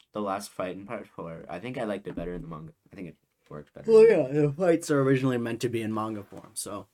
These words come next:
Speaker 1: That's why the part three fight is weird. The Dio fight. It's good, but it's kinda weird. Like, the flying stuff.
Speaker 2: Yeah, it makes more sense in the manga.
Speaker 1: Yeah.
Speaker 2: Um, here, I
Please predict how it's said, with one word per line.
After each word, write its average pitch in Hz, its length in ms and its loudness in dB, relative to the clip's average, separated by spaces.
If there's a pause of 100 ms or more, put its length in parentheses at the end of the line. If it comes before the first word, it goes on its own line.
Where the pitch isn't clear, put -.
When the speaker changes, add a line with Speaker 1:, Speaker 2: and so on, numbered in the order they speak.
(100)
Speaker 1:
That's 104 160 -6
why 131 120 0
the 104 80 0
part 82 240 -8
three - 180 -16
fight 76 240 -16
is - 140 -20
weird. 82 320 -18 (220)
The 92 80 -10
Dio 80 240 -14
fight. - 260 -16 (100)
It's 104 160 -6
good, 80 380 -6
but 85 120 -8
it's 73 200 -14 (220)
kinda 90 160 -12
weird. 73 240 -14 (100)
Like, 101 160 -8
the 101 80 -6
flying 82 500 -12
stuff. - 300 -12 (260)
Speaker 2:
Yeah, 139 360 0 (140)
it 139 120 -8
makes 156 240 -2
more 135 140 -2
sense 117 260 -10
in 135 60 -14
the 127 60 -8
manga. 123 440 -10 (120)
Speaker 1:
Yeah. - 120 -20 (480)
Speaker 2:
Um, 110 440 -8 (480)
here, 160 120 -4
I 113 40 -8